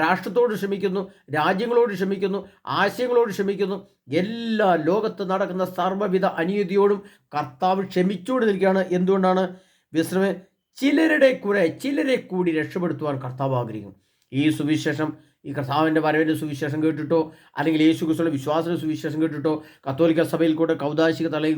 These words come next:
കൂടെ കിട്ടുന്ന അനുഗ്രഹങ്ങൾ ഓർത്തിട്ടോ, സഭയിൽ നടക്കുന്ന ധ്യാനങ്ങളെക്കുറിച്ചും സുവിശേഷ ശുശ്രൂഷയെക്കുറിച്ചും കേട്ടിട്ടോ, എങ്ങനെയായാലും കുഴപ്പമില്ല, ഇനിയും കുറച്ച് പേരുടെ കൂടെ എണ്ണം തികയാനുണ്ട്, കുറച്ച് പേരും കൂടെ യേശുവിൻ്റെ സന്നിധിയിലേക്ക് സഹോ-, സഹോദ-, സഹദാസന്മാരായും സഹോദരന്മാരായും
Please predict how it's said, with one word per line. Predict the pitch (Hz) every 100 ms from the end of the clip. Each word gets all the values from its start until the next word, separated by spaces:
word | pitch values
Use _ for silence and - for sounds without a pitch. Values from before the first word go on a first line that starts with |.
| 156
കൂടെ | 156 151
കിട്ടുന്ന | 139 147 143
അനുഗ്രഹങ്ങൾ | 147 165 170 160 156
ഓർത്തിട്ടോ, | 151 151 160 156 - _ -
സഭയിൽ | 135 160 165
നടക്കുന്ന | 160 160 156 160 156 - _ 123
ധ്യാനങ്ങളെക്കുറിച്ചും | 131 165 170 165 147 156 170 156 - _ -
സുവിശേഷ | 147 156 170 156
ശുശ്രൂഷയെക്കുറിച്ചും | 143 160 180 156 160 160
കേട്ടിട്ടോ, | 156 156 147 156 156 - 147 175 196
എങ്ങനെയായാലും | 220 233 262 226 170 160 160 151
കുഴപ്പമില്ല, | 156 143 156 151 147 - _ - 202
ഇനിയും | 220 196 151
കുറച്ച് | 160 196 185
പേരുടെ | 180 160 143
കൂടെ | 151 143
എണ്ണം | 156 185 156
തികയാനുണ്ട്, | 143 151 151 151 151 - _ -
കുറച്ച് | 170 233 220
പേരും | 208 180
കൂടെ | 170 151
യേശുവിൻ്റെ | 175 196 180 151
സന്നിധിയിലേക്ക് | 160 175 156 160 - - _
സഹോ-, | 135 131 160 165 -
സഹോദ-, | 127 143 160 143 131
സഹദാസന്മാരായും | 127 160 165 170 185 185 190 190 196 208 - _ _ -
സഹോദരന്മാരായും | 139 240 262 208 165 143 120